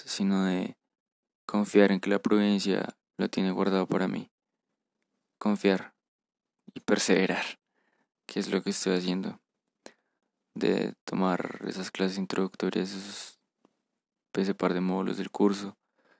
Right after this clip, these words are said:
de escribir, de ahora, en unos minutos meditar, de hacer este, este podcast.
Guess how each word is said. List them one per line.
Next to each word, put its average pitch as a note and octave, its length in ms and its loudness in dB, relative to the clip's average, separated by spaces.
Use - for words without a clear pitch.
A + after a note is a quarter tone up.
de G2+ 80 -4
escribir, F#2+ 640 0
de F#2 340 -4
ahora, - 400 -4
en G2+ 100 -4
unos G2 160 -4
minutos F#2+ 400 -2
meditar, F#2 560 -2
de - 200 -4
hacer - 280 -6
este, - 360 -8
este - 280 -10
podcast. - 680 -2